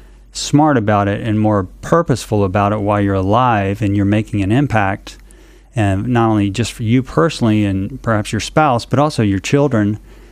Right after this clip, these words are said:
and others in your circles are able to s-, to participate in that kind of a ministry activity or to bless your community and to unlock some of those frozen assets for things that, that you do care about.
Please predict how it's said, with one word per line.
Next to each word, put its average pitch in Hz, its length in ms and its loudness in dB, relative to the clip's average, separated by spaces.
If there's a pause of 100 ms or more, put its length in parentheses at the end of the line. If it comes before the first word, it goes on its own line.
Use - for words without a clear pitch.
(140)
and 110 140 0
others 120 260 2
in 107 120 2
your 98 120 0
circles 135 460 0
are 110 140 -2
able 131 280 2
to - 140 -8
s-, - 300 -8
to 117 160 -2
participate 127 720 -2
in 107 140 2
that 101 180 -2
kind 113 160 -2
of 101 80 2
a 98 40 0
ministry 104 460 0
activity 101 560 0
or 92 220 -2 (160)
to 113 80 -2
bless 110 460 0
your 110 80 0
community 127 640 0 (480)
and 104 200 0
to 107 280 0
unlock 123 500 0
some 107 240 0
of 101 60 2
those 98 160 -2
frozen 104 440 0
assets 101 520 -2
for 98 420 0
things 110 360 0
that, 101 120 -2 (200)
that 104 200 -2
you 131 100 4
do 127 160 2
care 127 280 0
about. 90 420 -4